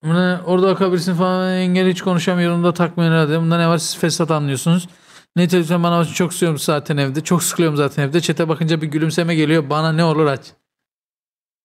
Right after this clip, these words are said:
Oyun King. Önceden de güzel mesajları varmış ha.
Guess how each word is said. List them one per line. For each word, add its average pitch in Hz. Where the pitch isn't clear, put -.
Oyun 156
King. 160
Önceden 185
de 180
güzel 175
mesajları 160
varmış 131
ha. 131